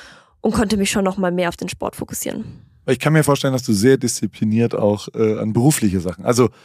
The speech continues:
Speaker 2: deine Steuererklärung ist jetzt bisher nicht liegen geblieben, oder?
Speaker 1: Nein.
Speaker 2: So. <laughs> Du, du
Speaker 1: Aber ich hab auch eine Steuerberaterin.
Speaker 2: Aber trotzdem ist es so, also du lässt ja jetzt
Speaker 1: Also ich muss mich natürlich trotzdem drum kümmern,
Speaker 2: Ja, ja.
Speaker 1: auf jeden Fall.
Speaker 2: Genau, und das, das ist ja schon so, dass Sportler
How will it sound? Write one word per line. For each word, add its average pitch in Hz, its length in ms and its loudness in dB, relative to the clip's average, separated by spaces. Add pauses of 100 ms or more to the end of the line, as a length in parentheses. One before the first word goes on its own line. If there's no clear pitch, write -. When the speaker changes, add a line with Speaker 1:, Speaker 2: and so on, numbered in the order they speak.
(460)
Speaker 2:
deine 113 180 2
Steuererklärung 139 560 2
ist 117 120 -2
jetzt 113 180 -6
bisher 113 260 0
nicht 104 320 -2
liegen 101 220 2
geblieben, 82 320 -2
oder? 139 160 4
Speaker 1:
Nein. 180 360 0
Speaker 2:
So. - 60 2
<laughs> - 140 0 (460)
Du, 156 120 4 (240)
du 160 60 0
Speaker 1:
Aber 185 280 2
ich 254 120 -2
hab 226 120 -2
auch 214 140 0
eine 226 140 -2
Steuerberaterin. 170 960 -4 (580)
Speaker 2:
Aber 117 180 0
trotzdem 131 460 2
ist 120 140 4
es 127 100 0
so, 117 160 0
also 113 180 0
du 104 120 -2
lässt 117 220 4
ja 117 60 4
jetzt 107 100 6
Speaker 1:
Also 220 100 -2
ich 262 60 0
muss 269 120 2
mich 285 160 4
natürlich 214 240 -2
trotzdem 190 340 -4
drum 208 200 -6
kümmern, - 240 2
Speaker 2:
Ja, 123 80 2
ja. 120 60 4
Speaker 1:
auf 107 40 2
jeden 104 140 -2
Fall. 170 240 -6 (640)
Speaker 2:
Genau, 120 300 4
und 113 100 0
das, 127 240 0
das - 300 -2 (320)
ist 147 240 2
ja 131 100 6
schon 143 220 2
so, 131 80 2
dass 120 100 2
Sportler 120 480 -2